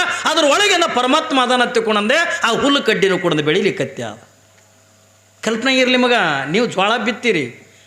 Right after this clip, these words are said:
ಬೇರೆ ಕಡ್ಲಿ ಬಿತ್ತೀರಿ. ನೀ ಬಿತ್ತುವಂಥ ಕಡ್ಲಿ ಅಂದ್ರೆ ಹಿಂಗೆ ಸೀದಾನೇ ಬಿತ್ತಬೇಕು ಅಂತಕೊಂಡು ಏನ್ ಬಿತ್ತಂಗಿಲ್ಲ ಅಲ್ಲಿ ಕೂರ್ಗಿ ಮೇಲೆ.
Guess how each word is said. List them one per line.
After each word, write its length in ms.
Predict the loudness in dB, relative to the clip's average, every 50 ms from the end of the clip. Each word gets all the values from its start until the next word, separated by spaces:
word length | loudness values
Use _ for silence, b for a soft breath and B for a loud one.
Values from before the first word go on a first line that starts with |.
| b b
ಬೇರೆ 380 | -2 -2 0 0 0 -2 -2 -2
ಕಡ್ಲಿ 280 | -2 -2 0 0 0
ಬಿತ್ತೀರಿ. 640 | 0 -2 -2 -2 0 0 0 0 -2 -6 -8 -14 -20 -20 -20 _ _ _ _ _ _ _ _ _ _ _ _ _ _ _ b b b b b b b b b b b b
ನೀ 140 | 0 0 2
ಬಿತ್ತುವಂಥ 500 | 0 0 -2 0 0 0 0 2 0 0
ಕಡ್ಲಿ 400 | 0 0 0 0 2 2 2 2
ಅಂದ್ರೆ 180 | 2 2 2
ಹಿಂಗೆ 180 | 2 2 0 0
ಸೀದಾನೇ 380 | 2 2 2 2 2 2 2
ಬಿತ್ತಬೇಕು 420 | 2 0 0 0 0 0 0 0 0
ಅಂತಕೊಂಡು 260 | 0 0 0 2 2
ಏನ್ 120 | 2 2
ಬಿತ್ತಂಗಿಲ್ಲ 400 | 0 0 0 0 2 2 2 2
ಅಲ್ಲಿ 140 | 2 2 0
ಕೂರ್ಗಿ 300 | 0 0 0 0 2 2
ಮೇಲೆ. 460 | 2 2 2 2 0 -2 -6 -8 -12